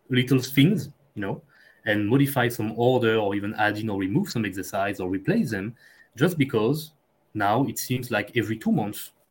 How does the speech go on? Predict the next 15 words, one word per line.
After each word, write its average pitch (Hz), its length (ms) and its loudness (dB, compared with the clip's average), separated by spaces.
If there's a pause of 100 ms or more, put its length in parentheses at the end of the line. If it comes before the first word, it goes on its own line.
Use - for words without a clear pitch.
(440)
I 110 60 0
have 113 180 2
to 107 120 -10
really 123 180 2
assess 120 440 -2
and 107 120 -4
be 110 80 -2
like, 98 180 -2
"Okay, 101 300 -6
is 107 160 -4
it 156 160 -2
really 120 320 -2
helping 113 400 -4 (380)
or 101 100 -2
not?" 101 340 -4